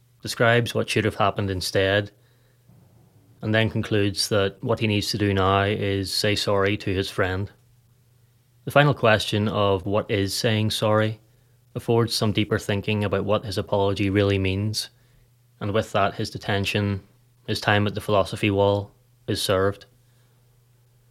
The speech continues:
Seeing how this situation played out, how it led to careful self-reflection, and ultimately a positive conclusion, I can't help but think we should all have our own philosophy wall. In another excellent scene,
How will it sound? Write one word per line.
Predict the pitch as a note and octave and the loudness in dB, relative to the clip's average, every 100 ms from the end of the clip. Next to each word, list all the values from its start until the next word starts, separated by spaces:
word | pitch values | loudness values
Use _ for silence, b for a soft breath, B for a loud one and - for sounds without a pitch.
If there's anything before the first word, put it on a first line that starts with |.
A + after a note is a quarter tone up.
| _ _ _ - | _ _ _ -2
Seeing | C3 C#3+ | 2 4
how | C3 | 6
this | B2 A2 | 6 4
situation | - G#2 G#2 G2 G2 | 0 0 0 0 -2
played | F#2 G2 G2 | 2 4 6
out, | G2 A2 - _ _ _ _ _ | 4 2 -6 _ _ _ _ _
how | - G2 | -2 0
it | |
led | G#2+ G2+ F2+ | 2 2 0
to | A2 | -4
careful | - G2 - G2+ | 0 0 0 -2
self-reflection, | - G2+ - - G2+ G2 - G#2 G2+ - _ - | 0 0 -2 -2 0 0 -4 -4 -4 -8 _ -6
and | G#2 | 0
ultimately | G#2 G2+ G2+ G2+ | 0 0 -2 -2
a | |
positive | F#2+ A2 F#2+ A2 - | 2 2 4 0 0
conclusion, | G2+ - G#2 G2+ B2 A#2+ b b b b b - | -8 -2 -2 0 -2 -4 b b b b b -6
I | |
can't | A2 C#3 | 2 4
help | B2 | 4
but | G#2 | 0
think | - G#2 G#2 - | -4 -2 -2 -4
we | G2+ | -6
should | G2+ | 0
all | G2 G2+ | 4 4
have | F#2 F#2+ | 2 0
our | G2+ | 2
own | G2 | 2
philosophy | G#2+ A#2+ A#2 B2+ - | 0 0 0 -2 -4
wall. | A#2+ B2 A#2+ - _ _ _ _ _ _ _ _ _ _ _ _ _ - | 0 0 -2 -10 _ _ _ _ _ _ _ _ _ _ _ _ _ -6
In | A2+ | 0
another | A#2 C3+ B2+ | 2 4 4
excellent | A2 - G#2+ G#2+ | 2 0 -4 -4
scene, | - G2 G2 G2+ | -2 0 0 -4